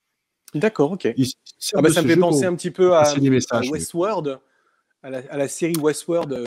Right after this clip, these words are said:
Speaker 2: Ah
Speaker 1: sur
Speaker 2: oui,
Speaker 1: H B O.
Speaker 2: j'ai vu, j'ai vu la série, euh, Westworld
Speaker 1: Oui.
Speaker 2: aussi. Très, très
Speaker 1: Qui,
Speaker 2: bonne série
Speaker 1: qui,
Speaker 2: sur des clones, en
Speaker 1: qui,
Speaker 2: fait, euh, ouais.
Speaker 1: oui. Bah, en fait, c'est un jeu vidéo, Westworld.
Speaker 2: Ah, c'est un jeu
Speaker 1: C'est-à-dire que
Speaker 2: vidéo,
Speaker 1: c'est
Speaker 2: Westworld ? Ah, ok, d'accord, je savais
Speaker 1: Non,
Speaker 2: pas.
Speaker 1: non, non,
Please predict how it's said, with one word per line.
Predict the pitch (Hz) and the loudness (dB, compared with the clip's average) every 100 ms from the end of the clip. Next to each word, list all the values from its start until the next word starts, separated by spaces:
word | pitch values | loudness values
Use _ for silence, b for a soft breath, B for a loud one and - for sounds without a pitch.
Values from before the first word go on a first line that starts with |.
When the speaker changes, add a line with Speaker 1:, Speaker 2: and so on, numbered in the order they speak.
| 120 | -2
Speaker 2:
Ah | 127 | 0
Speaker 1:
sur | 120 | 4
Speaker 2:
oui, | 139 160 | 6 4
Speaker 1:
H | 131 | 4
B | 127 | 0
O. | |
Speaker 2:
j'ai | |
vu, | 113 165 156 | 0 -2 -4
j'ai | - 117 | -6 -8
vu | 104 139 175 | -8 -4 -4
la | 131 | -4
série, | - 120 113 120 | -6 -6 -4 -2
euh, | 104 101 | -2 -2
Westworld | 104 123 135 120 113 | -4 0 0 0 -2
Speaker 1:
Oui. | |
Speaker 2:
aussi. | 101 - 110 123 120 | -8 -4 -2 -2 -2
Très, | - 123 | -4 -2
très | - | 0
Speaker 1:
Qui, | 110 | 0
Speaker 2:
bonne | 107 | 0
série | 92 101 | 0 2
Speaker 1:
qui, | 123 | 2
Speaker 2:
sur | - 101 | 2 2
des | 101 | 0
clones, | - 127 135 139 | 2 6 6 6
en | 110 | 4
Speaker 1:
qui, | 92 | 0
Speaker 2:
fait, | 107 113 - | 0 -4 -4
euh, | 101 92 87 | -6 -6 -8
ouais. | 82 82 _ _ - | -12 -16 _ _ -8
Speaker 1:
oui. | 156 - | -8 0
Bah, | 143 | 2
en | |
fait, | 147 220 | 4 4
c'est | - | 4
un | 180 | 4
jeu | 143 156 | 4 2
vidéo, | 156 190 185 | 4 4 4
Westworld. | 143 - 135 113 110 | 2 0 -4 -2 0
Speaker 2:
Ah, | 127 | 4
c'est | 185 | 8
un | |
jeu | 180 | 8
Speaker 1:
C'est-à-dire | 175 | 8
que | 170 | 6
Speaker 2:
vidéo, | 160 180 | 6 6
Speaker 1:
c'est | 214 | 6
Speaker 2:
Westworld ? | 165 - 180 143 | 4 0 -2 -2
Ah, | 139 | -2
ok, | - 135 107 | -2 -6 -6
d'accord, | 110 - 110 | -12 -10 2
je | |
savais | 185 220 | 6 6
Speaker 1:
Non, | 233 226 185 | 6 2 -2
Speaker 2:
pas. | 170 | -4
Speaker 1:
non, | 208 185 | -4 -4
non, | - | -6